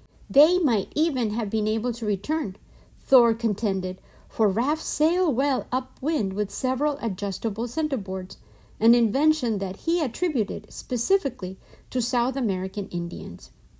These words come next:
When the Kon-Tiki sailed out of Callao, my Navy friends shook their heads sadly, anticipating that its logs and lashings would soon rot and pull apart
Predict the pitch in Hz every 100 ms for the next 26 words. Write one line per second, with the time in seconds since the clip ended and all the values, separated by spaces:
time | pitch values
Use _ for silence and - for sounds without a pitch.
0 | - - - - - 240 247 247 262 240
1 | 226 359 - 262 208 - 233 220 233 247
2 | 233 226 214 214 294 240 202 - - -
3 | 220 226 226 277 320 349 269 233 226 -
4 | - 339 - 320 269 240 220 - 175 190
5 | 190 196 - - - - 214 240 330 285
6 | - 196 185 196 196 190 196 - 226 233
7 | 277 277 262 240 214 208 202 220 208 185
8 | 190 175 - 311 330 320 226 196 190 -
9 | - 202 196 - 339 269 - 180 170